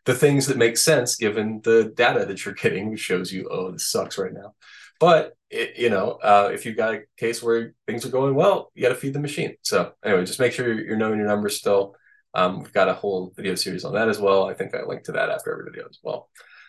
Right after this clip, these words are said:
Uh, but yeah, like, comment, subscribe if you're watching this far. I really appreciate your support. Um, yeah, we're, we're up to, like, four dozen now, uh, of you guys. So great. It's like, we've got almost half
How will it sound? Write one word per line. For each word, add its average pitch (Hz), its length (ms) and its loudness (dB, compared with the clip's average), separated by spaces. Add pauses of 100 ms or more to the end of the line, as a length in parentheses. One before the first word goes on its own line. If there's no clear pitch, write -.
(280)
Uh, 123 200 6
but 143 100 0
yeah, 160 240 4
like, 113 380 2
comment, 120 280 2
subscribe 123 400 4
if 110 100 -10
you're 113 100 0
watching 117 260 0
this 113 140 -6
far. 110 260 2
I 104 40 2
really 107 220 2
appreciate 107 420 -6
your 87 100 -8
support. - 580 0
Um, 92 400 -4 (140)
yeah, 110 100 -4
we're, 101 240 -4
we're 107 100 0
up 101 100 -2
to, 101 80 4
like, 95 200 2
four 107 340 -4
dozen 107 460 -2
now, - 300 -4
uh, - 180 -8
of - 100 -18
you - 80 -18
guys. - 280 -6
So - 260 -8 (260)
great. 110 200 -2
It's - 120 -4
like, - 200 -8 (640)
we've - 100 -10
got 120 140 6
almost 120 300 4
half 123 340 -2